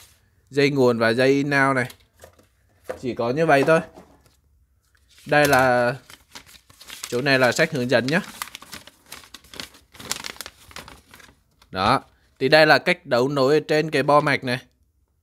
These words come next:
À, đây là một số cái sản phẩm mới chứ. Như là ở đây thì mình thấy là mạch Echo Reverb này.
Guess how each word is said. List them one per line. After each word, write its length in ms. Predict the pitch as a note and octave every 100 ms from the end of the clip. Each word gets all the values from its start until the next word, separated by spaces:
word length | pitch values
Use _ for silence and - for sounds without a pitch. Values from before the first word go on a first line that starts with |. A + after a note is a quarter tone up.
| -
À, 160 | A#2+
đây 160 | A#2 D3
là 100 | C#3+
một 200 | B2+ A2
số 140 | A2+
cái 100 | C#3+
sản 140 | D3 A2+
phẩm 220 | A#2 G2+
mới 180 | G2+ A#2
chứ. 120 | E3+ - - - - - - - _ -
Như 220 | D3+ E3
là 160 | E3 C3+
ở 80 |
đây 160 | A#2+ D3+
thì 140 | D#3
mình 200 | C3+ B2+
thấy 220 | A2+ B2 C#3
là 160 | D3+
mạch 220 | B2+ B2 -
Echo 460 | D3 D#3 D#3+ D3+
Reverb 440 | D3+ C3+ A#2+ A#2+ -
này. 200 | B2